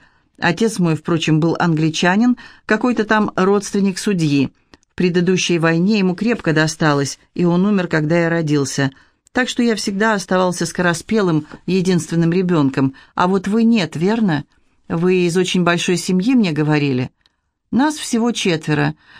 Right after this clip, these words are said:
зато великое множество кузин и кузенов. Тогда вы едва ли заметите еще одного, верно? Могу я пойти и взглянуть на вашего малыша? Его здесь нет. Он за городом с моим семейством.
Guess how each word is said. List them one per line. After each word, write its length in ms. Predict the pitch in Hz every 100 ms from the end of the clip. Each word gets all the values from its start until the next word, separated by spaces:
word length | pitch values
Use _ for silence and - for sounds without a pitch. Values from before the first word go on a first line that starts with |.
| -
зато 320 | - 170 185 196
великое 480 | 196 220 226 214
множество 540 | 196 196 196 185 - 180
кузин 420 | 160 143 147 156
и 20 |
кузенов. 520 | 147 147 135 135 131 - _ _ _ _ _ _ _ _ _ -
Тогда 360 | 170 156 170
вы 120 | 160
едва 420 | 165 160 143 190 233
ли 100 | 190
заметите 580 | 170 165 156 151 160
еще 280 | 151 - 160
одного, 420 | 143 135 143 139
верно? 460 | 139 190 214 165 135 - _ _ _ _
Могу 300 | 147 147 143
я 160 | 226 254
пойти 400 | 240 196 180 160
и 40 |
взглянуть 420 | 139 143 170 156
на 120 | 147 160
вашего 360 | 151 151 147
малыша? 560 | 147 151 151 - 135 143 _ _
Его 240 | - 285 254
здесь 320 | 147 143 -
нет. 320 | 139 139 131 _ - -
Он 180 | - 269
за 160 | 254 285
городом 340 | 180 156 143
с 100 | 139
моим 240 | 175 165 156
семейством. 680 | - 165 151 139 - 139